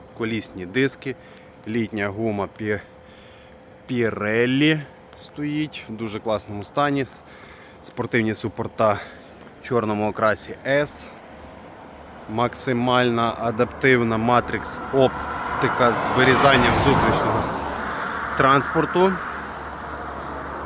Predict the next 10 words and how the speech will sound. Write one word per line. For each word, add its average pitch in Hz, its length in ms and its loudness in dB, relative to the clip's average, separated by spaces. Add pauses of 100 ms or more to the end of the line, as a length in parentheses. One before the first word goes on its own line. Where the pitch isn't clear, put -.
камери 120 360 2
кругового 113 680 0 (140)
огляду, 156 520 4 (1080)
повний 123 320 6
пакет 110 360 0
асистентів, 143 720 0
утримання 110 440 2
в 107 40 -4
смузі, 139 360 2
адаптивний 110 640 6